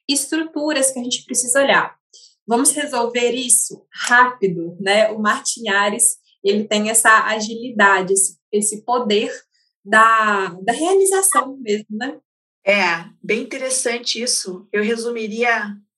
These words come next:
Speaker 2: uma frase, "Missão dada, missão cumprida." É bem o, o Marte insistiu com Saturno.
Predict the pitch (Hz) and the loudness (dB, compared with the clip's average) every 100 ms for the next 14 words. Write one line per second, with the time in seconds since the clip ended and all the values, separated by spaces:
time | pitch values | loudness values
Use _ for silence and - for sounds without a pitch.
0 | - 220 214 208 202 190 185 175 190 190 | -12 -6 -6 -4 0 2 2 -2 -10 -8
1 | - 202 185 185 220 220 214 214 202 - | -6 -4 4 6 6 -2 -10 -10 -6 -4
2 | 214 226 208 202 208 214 170 160 165 _ | -4 -8 -8 -6 -6 -6 -6 -8 -10 _
3 | _ _ _ _ - 180 214 254 262 233 | _ _ _ _ -8 -4 -2 -4 -4 -4
4 | 214 - - 233 233 226 240 - 262 - | -6 -8 -8 -4 4 4 4 0 -6 -8
5 | 240 - 240 233 254 - 262 254 - 233 | -4 -4 -4 -6 -6 -2 0 0 -6 -6
6 | 208 196 | -6 -8